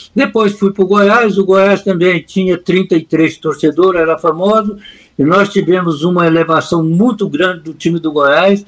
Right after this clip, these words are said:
chegando em quarto lugar no, no, no campeonato de noventa e seis, que foi um sucesso muito grande entre os principais times do futebol brasileiro. E realmente depois fui pra seleção brasileira, e lá na seleção brasileira realmente foi feito um bom trabalho.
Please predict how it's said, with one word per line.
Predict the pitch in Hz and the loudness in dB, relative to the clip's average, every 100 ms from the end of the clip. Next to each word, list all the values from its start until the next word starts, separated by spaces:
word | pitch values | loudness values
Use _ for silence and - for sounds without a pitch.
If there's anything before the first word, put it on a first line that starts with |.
| _ - - - - _ | _ -18 -18 -20 -20 _
chegando | - 180 165 196 196 | -4 -2 0 2 2
em | 180 | 0
quarto | - 190 208 208 | 0 2 2 0
lugar | 156 147 165 165 | -4 -2 0 0
no, | 160 | 0
no, | 151 151 143 147 147 | -2 -2 -2 0 0
no | 143 139 | 0 -2
campeonato | 151 151 165 160 170 | -2 0 0 0 0
de | 156 | 0
noventa | 156 151 160 165 | 0 2 0 0
e | 147 | -4
seis, | - 180 240 208 | 0 -2 -2 -4
que | 196 | -4
foi | 196 | -2
um | 180 | -4
sucesso | 165 - 135 175 170 - | -6 -10 -6 -4 -4 -4
muito | 160 165 | -6 -6
grande | 135 135 190 220 202 - _ - - - _ - | -6 -4 -2 -2 -6 -16 _ -20 -20 -20 _ -4
entre | 165 170 160 | -4 -2 -4
os | - - | -4 -6
principais | - 208 202 151 - 175 196 180 | -2 0 0 -4 -2 0 0 -2
times | - 185 180 151 | -4 -2 0 0
do | 156 | -4
futebol | 147 135 143 143 | -4 -6 -2 -2
brasileiro. | 147 139 131 135 185 226 208 - - - - - - - - | 0 -2 0 0 2 0 -4 -12 -20 -20 -20 -20 -20 -8 -2
E | 214 | 0
realmente | 190 269 226 226 240 220 | 2 0 0 -2 -2 -2
depois | 202 202 202 | -2 2 0
fui | 202 202 | 2 -2
pra | 196 | -2
seleção | 175 196 185 185 185 | 0 0 0 0 0
brasileira, | 196 202 208 214 233 233 | 2 2 2 2 0 -4
e | |
lá | 233 | -6
na | 226 | -8
seleção | 202 220 202 185 196 | -8 -6 -4 -4 -8
brasileira | 185 185 175 180 202 202 | -4 -4 -2 0 0 0
realmente | 202 196 185 202 | -4 -4 -2 -4
foi | 202 190 | -2 -4
feito | 196 196 196 | 0 -2 -2
um | |
bom | 170 196 | 0 0
trabalho. | 190 185 139 139 127 | 2 0 2 0 -2